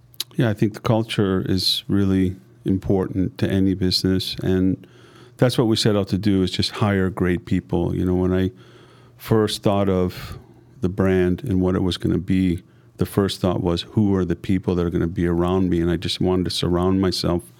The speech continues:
around great people. And I try and hire unique individuals, but almost the same person, you know,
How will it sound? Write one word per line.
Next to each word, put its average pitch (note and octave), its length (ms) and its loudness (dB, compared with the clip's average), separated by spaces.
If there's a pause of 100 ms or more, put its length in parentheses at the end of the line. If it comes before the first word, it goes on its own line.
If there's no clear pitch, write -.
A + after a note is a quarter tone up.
(640)
around A#2 380 4
great A#2 260 2
people. D3+ 500 0 (760)
And G#2+ 600 2
I A2 80 2
try D#3 300 2
and A#2+ 180 2
hire A2+ 560 2 (1000)
unique A#2+ 480 4
individuals, G#2+ 960 0 (320)
but G#2 120 2
almost B2+ 360 2
the A#2 40 0
same A#2+ 360 0
person, - 420 -4 (560)
you - 100 -2
know, F#2+ 220 0